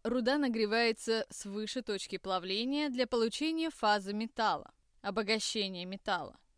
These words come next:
которая называется штейном. Ненужная пустая порода образует фазу шлака, который извлекается и может быть утилизирован или подвергнут дальнейшей обработке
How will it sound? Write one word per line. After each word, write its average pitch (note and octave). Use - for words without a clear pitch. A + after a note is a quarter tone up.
которая C#4
называется B3+
штейном. -
Ненужная C4
пустая G#3+
порода C4+
образует A3
фазу G#3
шлака, A3+
который G3
извлекается F#3+
и A3
может C#4
быть B3+
утилизирован A#3
или A#3+
подвергнут G#3+
дальнейшей F#3+
обработке F#3